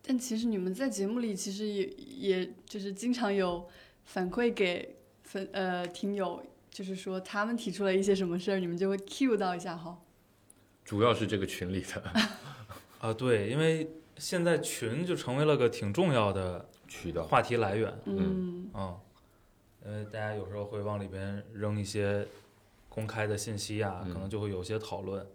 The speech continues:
Speaker 2: 嗯。
Speaker 3: 然后大家也养成习惯了，是吧？这个，这个讨论如果觉得，呃，值得聊，可能就会标一下。嗯。
Speaker 2: 嗯，这是个话题。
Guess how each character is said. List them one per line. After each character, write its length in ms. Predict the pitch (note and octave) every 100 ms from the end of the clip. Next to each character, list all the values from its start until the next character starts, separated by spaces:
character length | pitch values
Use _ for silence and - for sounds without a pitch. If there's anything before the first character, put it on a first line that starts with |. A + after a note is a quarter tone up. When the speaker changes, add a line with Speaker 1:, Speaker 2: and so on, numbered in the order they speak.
| -
Speaker 2:
嗯。 220 | F2 E2 E2 _ _ _ _ _ _
Speaker 3:
然 140 | F#2
后 100 | F#2+
大 120 | G2 G#2+
家 80 |
也 140 | A2+ A#2
养 200 | G#2+ F#2
成 140 | A#2
习 160 | B2 G#2+
惯 220 | A#2 A2
了， 180 | F#2 F#2+
是 80 | G2+
吧？ 220 | F#2+ F#2+
这 160 | - G2
个， 80 | F#2+
这 100 | -
个 80 | G2+
讨 220 | G2 F#2+
论 160 | F#2+ G#2
如 80 | G2+
果 100 | F#2+
觉 140 | G2
得， 240 | G2 G2+ - - - - _ _ _
呃， 180 | - - - G#2
值 160 | G#2+ G#2
得 160 | G#2+
聊， 380 | G#2 E2+ F#2+ G#2
可 140 | -
能 120 | F#2+ F#2
就 100 | G2+
会 80 | G2
标 300 | D3+ B2+ A#2
一 20 |
下。 180 | F#2 - - - _ _
嗯。 100 | F#2+ G2
Speaker 2:
嗯， 160 | E2+ E2 - _
这 140 | -
是 80 | E2+
个 100 | F2
话 180 | D2+ F2
题。 300 | - - E2